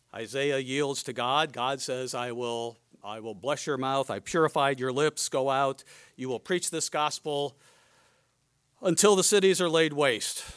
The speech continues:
The message that Isaiah preached then, same message we preach today.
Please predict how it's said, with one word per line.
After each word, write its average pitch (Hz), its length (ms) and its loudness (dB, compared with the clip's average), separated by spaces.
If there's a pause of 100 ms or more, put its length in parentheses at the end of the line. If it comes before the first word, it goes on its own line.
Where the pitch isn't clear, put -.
(140)
The - 80 -14
message 143 380 -6
that 143 200 -4
Isaiah 139 380 0
preached 147 380 -6
then, 147 280 -2
same 139 260 -4
message 131 360 -6
we 127 140 -6
preach 127 520 -8 (120)
today. 113 580 -4